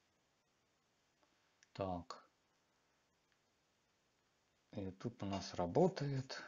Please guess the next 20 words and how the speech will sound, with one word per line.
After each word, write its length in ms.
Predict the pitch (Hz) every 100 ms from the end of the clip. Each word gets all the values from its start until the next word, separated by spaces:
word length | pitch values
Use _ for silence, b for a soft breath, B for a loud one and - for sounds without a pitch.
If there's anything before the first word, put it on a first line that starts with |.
| 107
Э, 260 | 98 95
настройка 680 | 98 107 - 104 92 - 90
почты 500 | - 190 190 - 170
Gmail. 720 | 131 160 156 151 143 135 120 B B B B
Логин, 340 | 113 110 107 101
пароль 320 | 107 110 104
будет 340 | 98 101 92
почта 380 | - 104 - 104
на 180 | 101 98
этот 300 | 98 98 95
тюнерок 500 | 104 98 95 90 - -
приходить. 580 | - - 98 95 92 - B B B -
R 180 | 117 95
R 220 | 78 - -
S 320 | 104 90 -
чтение, 840 | - - - - 98 92 87 87 87
разные 480 | 90 85 87 87
новости. 640 | 87 127 160 131 - - 110
Видите, 460 | 98 90 85 -
вот, 280 | 87 85 -